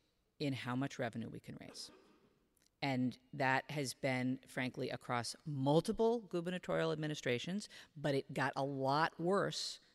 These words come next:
in the last administration. And so the school district is very constrained in how much they can invest, uh, in our public schools, which is, what better investment could we make,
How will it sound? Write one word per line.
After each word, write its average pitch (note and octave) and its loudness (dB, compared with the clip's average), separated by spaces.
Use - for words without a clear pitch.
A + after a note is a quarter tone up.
in C#3+ 0
the D3 0
last F3 -2
administration. A2 -8
And B2+ 0
so C#3+ 0
the B2+ 0
school E3+ 0
district G3+ -4
is C3+ -2
very E3+ 10
constrained C3 -2
in B2 -2
how A#2+ -4
much B2 -4
they B2 0
can C3 -4
invest, E3+ -2
uh, B2 0
in C#3+ 0
our C3+ 0
public D3 -4
schools, F#3+ -4
which C#3+ -4
is, C#3+ -4
what E3+ 2
better F3+ 10
investment D#3 4
could D3+ -2
we E3 2
make, B3 2